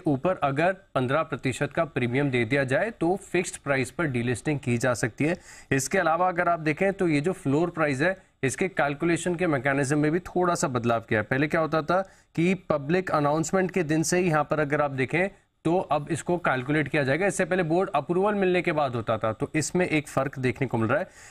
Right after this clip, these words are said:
इसके अलावा अगर आप देखें तो काउंटर ऑफर के लिए पहले शर्त थी कि नब्बे प्रतिशत लोगों को टेंडर करना चाहिए,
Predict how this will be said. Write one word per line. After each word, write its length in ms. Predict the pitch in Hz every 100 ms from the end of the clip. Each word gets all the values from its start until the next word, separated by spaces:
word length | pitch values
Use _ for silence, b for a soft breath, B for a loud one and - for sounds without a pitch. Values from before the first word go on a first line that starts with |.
| B 139
इसके 260 | 147 -
अलावा 360 | 156 151 170 196
अगर 200 | 190 185
आप 100 | 175
देखें 320 | 160 156 196
तो 140 | 208
काउंटर 440 | 202 151 147 147 202
ऑफर 380 | 156 147 190 175
के 140 | 180
लिए 100 | 185
पहले 280 | 175 165 180
शर्त 480 | - 160 151 - 185
थी 60 |
कि 120 | 170
नब्बे 260 | 160 135 170
प्रतिशत 520 | 175 147 156 165 156
लोगों 200 | 156 151
को 120 | 151
टेंडर 420 | 160 143 135 151 160
करना 300 | 151 147 143
चाहिए, 340 | 147 147